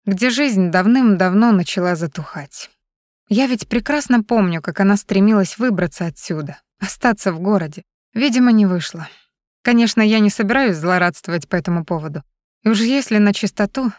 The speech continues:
то лучше бы она и в самом деле нашла какого-то парня с городской пропиской и квартирой. Сейчас не мозолила бы глаза, флиртуя с Давидом.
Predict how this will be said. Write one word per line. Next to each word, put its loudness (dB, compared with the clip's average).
то 0
лучше -2
бы 2
она 2
и -2
в -8
самом 0
деле 0
нашла -2
какого-то -6
парня -2
с -6
городской 0
пропиской -2
и -6
квартирой. -8
Сейчас -4
не 4
мозолила 2
бы -2
глаза, 0
флиртуя -4
с -10
Давидом. -8